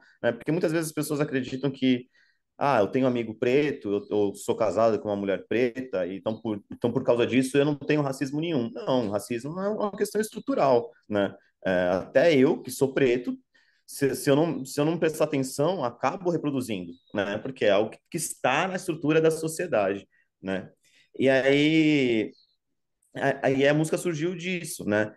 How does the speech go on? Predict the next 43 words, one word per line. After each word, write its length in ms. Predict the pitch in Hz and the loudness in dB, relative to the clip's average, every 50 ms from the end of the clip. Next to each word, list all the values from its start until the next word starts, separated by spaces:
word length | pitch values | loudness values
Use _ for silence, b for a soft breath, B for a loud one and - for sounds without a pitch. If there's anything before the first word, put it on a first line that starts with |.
| B B - | B B -4
E, 340 | 110 123 131 131 - - - - _ - - - | 0 2 2 0 0 -4 -10 -18 _ -20 -10 -2
e 140 | - 131 139 | 0 0 2
tá 160 | 131 160 156 | 4 2 2
falando 180 | 160 170 170 160 | 2 0 -2 -2
disso 140 | 175 165 - | -4 -4 -2
pra 160 | 208 202 196 | -4 -4 -4
mostrar 340 | 196 196 208 202 214 208 208 | -4 -4 -4 -4 -4 -6 -4
como 160 | - 202 214 208 202 - - | -2 -2 0 0 -2 -2 -2
as 160 | - 175 156 | -2 -2 -2
mu-, 180 | 175 170 180 - - | -2 -6 -4 -2 0
as 60 | 175 | 0
nossas 260 | 170 180 175 180 160 | 2 0 0 0 -2
músicas 380 | 160 165 185 - 185 165 160 - | -2 -4 -4 -4 -4 -4 -4 -4
têm 200 | - 180 190 226 | -4 -2 0 0
a 120 | 214 208 | 0 0
ver 200 | 170 143 175 208 | 0 0 0 0
com 120 | 208 202 190 | 0 -2 -4
o 40 | |
cotidiano 580 | - 196 190 185 185 185 196 190 208 220 202 156 | -2 -4 -4 -4 -4 -2 -2 0 0 0 0 0
mesmo, 280 | 120 107 98 95 98 - | 2 2 0 0 0 0
tem 80 | 143 | 0
a 40 | 151 | 0
ver 80 | 175 - | 2 0
com, 140 | 190 180 | 0 -2
com 100 | 180 - | -2 -2
as 120 | 185 - - | -4 -2 0
coisas 220 | - 190 196 190 | 0 0 0 -2
que 100 | - - | -2 -2
a 80 | 185 170 | -2 0
gente 320 | 165 180 202 202 - 202 | 0 -2 -2 -4 -4 -2
vai 140 | 170 175 180 | 0 0 0
vivendo, 680 | 175 185 165 139 - 143 147 156 156 139 120 110 107 _ - | 0 -2 -6 -6 -4 -2 -2 0 0 -2 -4 -6 -10 _ -4
né? 240 | 113 117 120 120 B B B B B B B B - | -2 0 -2 -2 B B B B B B B B -2
É, 280 | - 117 117 110 101 101 | 2 4 4 4 4 2
tem 160 | 104 - 135 | 0 0 0
uma 80 | 143 143 | 2 2
outra 240 | 143 143 - 151 143 | 0 0 0 -2 -2
música, 500 | 135 135 143 147 127 - - - 131 113 | 0 0 -2 -2 -2 -6 -6 -4 -2 -2
né, 100 | 113 113 | 0 -2
do, 160 | 110 120 120 | -4 -6 -8
do, 600 | 110 92 - 101 117 117 113 110 110 107 101 101 - - | -10 -12 -10 -4 -2 2 2 4 4 2 0 -2 -4 -6
do 80 | 120 | -6
disco, 580 | 123 90 104 117 135 151 156 - - 104 101 | -6 -2 2 4 4 4 2 0 -6 -8 -10